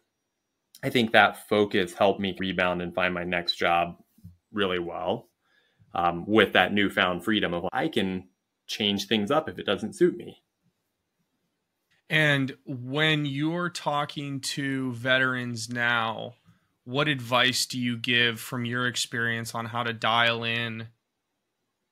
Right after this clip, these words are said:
Speaker 2: that set of, particular set of skills? 'Cause
Speaker 1: Yeah.
Speaker 2: I think that I'm still a va-, like, I still don't really know what I'm good at yet. That's my,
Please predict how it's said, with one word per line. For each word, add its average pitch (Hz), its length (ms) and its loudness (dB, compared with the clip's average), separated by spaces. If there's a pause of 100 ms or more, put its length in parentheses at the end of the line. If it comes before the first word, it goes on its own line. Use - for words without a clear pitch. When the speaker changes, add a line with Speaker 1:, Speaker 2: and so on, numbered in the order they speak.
(120)
Speaker 2:
that 110 440 2 (1120)
set 127 340 0
of, 120 200 -4
particular 165 600 0
set 147 240 4
of 120 120 0
skills? 123 500 0
'Cause 135 260 0
Speaker 1:
Yeah. 120 180 6
Speaker 2:
I 180 60 4
think 170 260 2
that 127 160 2
I'm 156 160 0
still 139 300 0
a 123 40 -2
va-, 127 220 0
like, 123 300 0
I 180 160 2
still 165 720 2 (640)
don't 147 420 0 (800)
really 143 840 2
know 127 380 2
what 123 180 0
I'm 113 200 0
good 117 220 -2
at 101 320 2
yet. 95 520 -6 (280)
That's 143 340 2
my, 127 520 2